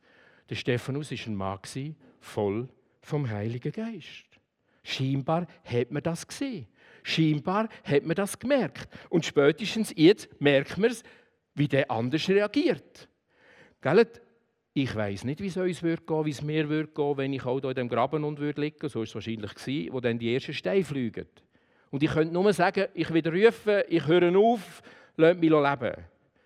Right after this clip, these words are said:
Ich weiss nicht, ob ich das würde aushalten. Und du wahrscheinlich auch nicht, müssen wir auch nicht. Aber es zeigt mir, und das ist das Ermutigen an dieser Geschichte heute, dass, wenn es dann darauf ankommt, der Heilige Geist die Gewissheit gibt.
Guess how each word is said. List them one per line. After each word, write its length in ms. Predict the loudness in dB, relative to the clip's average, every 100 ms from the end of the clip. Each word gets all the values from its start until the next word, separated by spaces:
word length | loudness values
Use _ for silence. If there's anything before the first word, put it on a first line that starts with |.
| _ _ _
Ich 220 | -12 -10 -8
weiss 220 | -10 -10
nicht, 140 | -8
ob 140 | -8 -8
ich 80 |
das 200 | -10 -8
würde 180 | -8 -10
aushalten. 440 | -12 -12 -14 -12 -12
Und 120 | -6
du 140 | -4
wahrscheinlich 400 | -4 -6 -6 -6
auch 180 | -2 -2
nicht, 140 | -4
müssen 320 | -6 -4 -2 -2
wir 120 | -4
auch 120 | -6
nicht. 280 | -8 -10 _ _ -20 -12
Aber 200 | -8 -4
es 220 | -4 -6
zeigt 480 | -8 -4 -2 -2 -4
mir, 280 | -2 0 0
und 140 | 0
das 140 | -2 -2
ist 140 | -4
das 80 | 0
Ermutigen 600 | 0 4 2 2 -2 -2
an 80 | 0
dieser 240 | -2 -2
Geschichte 540 | -4 -6 -4 -6 -6 -4
heute, 240 | -6 _ -20 -20 -20 _ -2
dass, 180 | 0 4
wenn 140 | 4
es 100 | 4
dann 160 | 0 0
darauf 260 | -2 -4
ankommt, 640 | -4 -4 -4 -6 -6 -12 _ _ _ _ -10
der 140 | -6
Heilige 320 | -4 -4 -4
Geist 420 | -6 -4 -2 -4
die 120 | -6 -6
Gewissheit 500 | -6 -6 -6 -8 -10
gibt. 380 | -14 -16 _